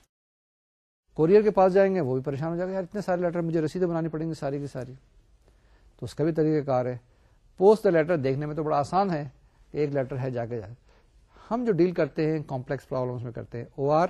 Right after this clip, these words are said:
جو ڈیل کرتا ہے کمپلیکس پرابلم، تو یہ post the letter is not a very small activity۔ آپ دیکھیں کبھی کبھی بہت ہیوج قسم کی وین جا رہی ہوتی ہیں، کس کی؟ یہ کوریئر سروس والوں کی ساری چیزیں لے کے، کیونکہ خالی کیا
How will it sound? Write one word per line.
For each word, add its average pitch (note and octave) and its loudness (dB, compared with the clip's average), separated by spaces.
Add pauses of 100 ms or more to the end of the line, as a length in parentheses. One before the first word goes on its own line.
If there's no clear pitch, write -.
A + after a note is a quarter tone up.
(560)
جو C3 -6
ڈیل D3 0
کرتا D#3+ 0
ہے D#3 0
کمپلیکس C#3 -4
پرابلم، A2+ -6 (440)
تو - -8
یہ C3 -2 (200)
post F#3+ 4
the D3+ 4
letter D3 0
is C3+ -10
not C#3+ -4
a D3 -2
very C#3+ -2
small D3 -6
activity۔ D3+ -4 (440)
آپ C#3 -2
دیکھیں D#3+ -2
کبھی D#3 0
کبھی D3 0 (120)
بہت F3 2
ہیوج E3 2
قسم D3 -6
کی E3 -2 (460)
وین E3 2
جا F3 8
رہی E3 6
ہوتی C#3+ 0
ہیں، A2 -8 (520)
کس E3+ -4
کی؟ B3 -2 (360)
یہ C#3 -4
کوریئر D#3 4
سروس D3+ -4
والوں C#3 0
کی C3+ -2 (160)
ساری C#3+ 0
چیزیں C#3 -2
لے C3 0
کے، A#2+ -8 (460)
کیونکہ C#3 -4
خالی D#3+ -2
کیا E3 0